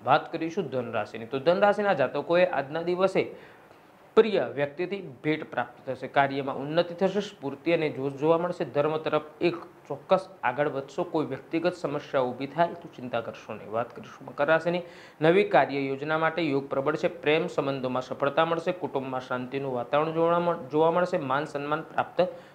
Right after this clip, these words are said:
થઈ શકે છે. વાત કરીશું કુંભ રાશિની. કુંભ રાશિના જાતકોએ આજના દિવસે ચોક્કસ બુદ્ધિના ઉપયોગથી કાર્યમાં વૃદ્ધિ થશે. શત્રુઓથી હાનિ થવાની આશંકાઓ છે. કાયદાકીય બાબતોમાં સફળતા ચોક્કસ પ્રાપ્ત થશે. વાત કરીશું મીન રાશિની.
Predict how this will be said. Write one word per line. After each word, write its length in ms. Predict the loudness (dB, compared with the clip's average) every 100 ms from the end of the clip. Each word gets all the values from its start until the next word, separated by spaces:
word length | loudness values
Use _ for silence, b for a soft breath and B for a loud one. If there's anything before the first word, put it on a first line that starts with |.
| B -2
થઈ 120 | -2
શકે 280 | -2 -8 -8
છે. 200 | -8 2
વાત 260 | 2 2
કરીશું 300 | -4 -6 -6
કુંભ 200 | -6 2
રાશિની. 340 | 4 4 -2 -8
કુંભ 260 | -8 0
રાશિના 340 | 0 0 -2 -2
જાતકોએ 460 | -2 -2 0 2
આજના 340 | 2 0 0 0
દિવસે 500 | 4 4 4 2 B B B B 4
ચોક્કસ 440 | 4 6 2 2 0
બુદ્ધિના 560 | -2 0 0 2 2
ઉપયોગથી 480 | 0 -2 -4 -2 -4
કાર્યમાં 460 | 2 2 2 -2 -2
વૃદ્ધિ 280 | -4 -6 0
થશે. 240 | 0 0
શત્રુઓથી 580 | -4 -6 -2 -4 -2 -4
હાનિ 300 | -2 -2 0
થવાની 320 | 0 0 0 0
આશંકાઓ 600 | 0 0 -2 -2 4 4 2
છે. 140 | -4
કાયદાકીય 720 | -8 -2 0 2 0 0 0
બાબતોમાં 480 | 0 0 -2 -2 -2
સફળતા 460 | -2 0 0 2
ચોક્કસ 420 | 0 -2 -2 -4 -4
પ્રાપ્ત 260 | -6 -6 -6
થશે. 280 | -14 -12 -6
વાત 280 | -4 -6
કરીશું 280 | -12 -14 -10
મીન 140 | -4 0
રાશિની. 280 | 0 0